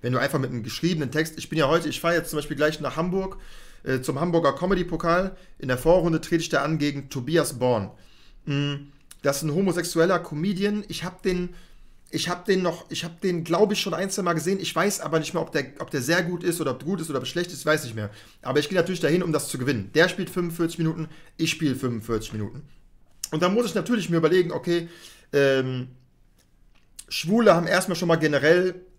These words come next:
einen Sympathiebonus, der sieht auch gepflegt aus, ist so ein Süßer. Was für Comedy macht, weiß der nicht. Weiß ich nicht. Was der für Comedy macht, weiß ich nicht. So, und dann komm ich, ich bin nicht likable,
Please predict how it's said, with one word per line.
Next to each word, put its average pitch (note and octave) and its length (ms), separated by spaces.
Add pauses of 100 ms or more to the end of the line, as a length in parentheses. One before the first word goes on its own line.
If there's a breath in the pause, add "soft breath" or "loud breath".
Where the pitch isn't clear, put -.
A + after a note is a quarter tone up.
einen C3+ 100
Sympathiebonus, F3+ 1000
der C#3+ 100
sieht E3+ 140
auch D3 120
gepflegt F#3+ 420
aus, D#3+ 260
ist F#3+ 100
so A#3 80
ein G3 80
Süßer. E3+ 560 (320 loud breath)
Was D#3 160
für D#3+ 100
Comedy F3+ 300
macht, F3 220
weiß D#3 220
der B2 100
nicht. - 240 (340 soft breath)
Weiß D3 200
ich A2 100
nicht. G#2 180
Was B2+ 100
der C3 100
für C3 100
Comedy F3 200
macht, C#3 160
weiß C3+ 200
ich G#2 80
nicht. G2+ 140
So, C#3 340 (280)
und E3 120
dann G3 140
komm E3+ 160
ich, G3 320
ich - 140
bin F#3+ 160
nicht G3 180
likable, E3+ 600